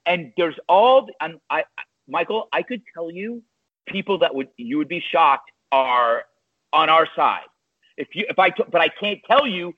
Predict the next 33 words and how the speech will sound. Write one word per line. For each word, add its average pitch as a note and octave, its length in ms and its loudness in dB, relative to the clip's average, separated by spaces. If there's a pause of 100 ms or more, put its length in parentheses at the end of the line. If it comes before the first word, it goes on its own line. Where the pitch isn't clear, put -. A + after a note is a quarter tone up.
(260)
because F3+ 480 -2 (320)
that F3 180 0
would, G3 140 -2 (260)
because F3+ 380 -6
they G3+ 100 2
don't G#3+ 220 -4
wanna G3+ 320 -2
be, E3 440 -8 (260)
they F3 80 -2
can't B3 300 -2
afford, A3+ 320 -2
they're, E3+ 240 -4
they G3 120 0
would F3+ 160 -8
lose, F#3 460 -6 (540)
they F3+ 100 0
would E3+ 140 -4
lose G#3+ 420 -4 (720)
their - 240 4 (140)
friends G3+ 480 -2
and E3 140 -10
livelihood. D#3 640 -2 (220)
There's G3+ 180 0
a D#4 60 -4
guy C3+ 560 -6 (340)
that C#3+ 80 -4
if C#3+ 80 -6
I G3+ 140 0
told F#3+ 480 -4
you F#3 340 -6 (1080)
was D#3+ 220 4 (180)
a D#3+ 260 -2 (1000)
avid G3+ 500 2